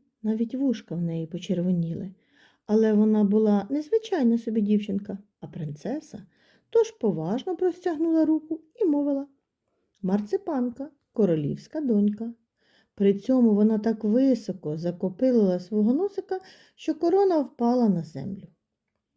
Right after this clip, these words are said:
Петрик, що був вихований, ввічливий хлопчик, підняв коронку, подав її дівчинці і дуже здивувався,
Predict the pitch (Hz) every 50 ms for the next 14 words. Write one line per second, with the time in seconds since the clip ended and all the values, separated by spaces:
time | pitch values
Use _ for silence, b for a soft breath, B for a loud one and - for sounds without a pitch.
0 | _ _ - - 156 151 135 143 147 - 202 285 320 - _ _ - - - -
1 | 302 262 240 254 269 262 240 226 214 208 220 240 285 302 269 240 226 - - 240
2 | 240 247 254 254 254 240 196 180 190 175 - - - 147 156 170 185 185 269 294
3 | 294 - - 330 - - b b b b b b b b b _ - 403 349 277
4 | 240 220 196 180 175 180 190 196 - 277 285 294 320 339 - - 392 381 - 294
5 | 247 196 208 196 190 196 202 190 185 175 165 160 165 151 151 - - 254 262 262
6 | - - 330 320 b b b b b b b b b b - 208 196 175 202 220
7 | 214 196 202 190 175 170 202 196 190 190 190 208 269 370 480 466 - - - 180
8 | 160 165